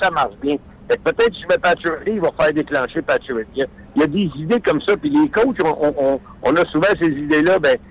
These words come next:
tu te couches le soir avec tes, « Bon, OK, qu'est-ce que je peux faire ? » Là, bing, bang, bang, le lendemain,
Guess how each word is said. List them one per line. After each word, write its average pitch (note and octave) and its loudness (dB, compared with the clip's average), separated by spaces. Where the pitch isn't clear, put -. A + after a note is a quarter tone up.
tu - -20
te - -10
couches - 0
le C#3 -4
soir - -6
avec D#3 0
tes, « C#3+ 0
Bon, C#3+ 0
OK, A2 -8
qu'est-ce C3+ -8
que F3+ -6
je E3+ -8
peux C#3+ 0
faire ? » C#3 2
Là, D#3 0
bing, D#3+ -2
bang, D#3 2
bang, E3+ 0
le C#3+ 2
lendemain, D3+ 0